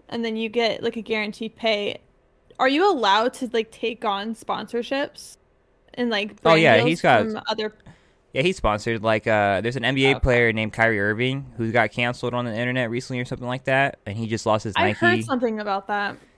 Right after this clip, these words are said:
Speaker 2: Yeah, he, he posted, like, a documentary about Jewish people, and, like, basically the documentary had a point in there where it said the Holocaust wasn't real. And they're like, "Yo, Kyrie, you can't post stuff like that because you have, like, millions of followers and you're, like,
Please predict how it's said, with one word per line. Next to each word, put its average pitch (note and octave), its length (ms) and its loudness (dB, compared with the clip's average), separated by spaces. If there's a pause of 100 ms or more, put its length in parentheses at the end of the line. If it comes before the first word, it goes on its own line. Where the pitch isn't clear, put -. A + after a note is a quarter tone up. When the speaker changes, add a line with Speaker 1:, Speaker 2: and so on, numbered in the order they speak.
(120)
Speaker 2:
Yeah, C#3 180 4
he, G3 200 -2
he A3 160 -4
posted, G#3 440 -4
like, D#3 240 0
a C#3+ 260 0
documentary B2+ 760 0
about G#2+ 260 2
Jewish A2+ 280 -2
people, B2+ 680 -2 (120)
and, A2+ 120 -2
like, G#2+ 180 -2
basically B2+ 340 0
the A#2 80 -2
documentary A2 600 0
had G#2+ 140 2
a G2 60 -4
point A2 280 -2
in A2 80 -4
there A2+ 140 -2
where A2 100 -2
it G#2+ 60 -4
said G#2 140 -8
the - 100 -4
Holocaust G2+ 560 -2
wasn't G2 300 -4
real. G2+ 380 -8 (320)
And G#2 100 -8
they're A#2 60 -2
like, G#2+ 220 -2
"Yo, C3+ 340 4
Kyrie, C3 380 0
you A2 120 -8
can't C#3 280 -10
post C#3+ 200 -4
stuff C3+ 200 -4
like A2 160 -6
that A2 180 -2
because G2 320 -8
you A2+ 80 -6
have, A#2 100 -6
like, G2 160 -6
millions A2+ 360 -4
of G2+ 80 -8
followers A2+ 640 -2
and F#2+ 120 -8
you're, F#2+ 180 -6
like, F#2 280 -6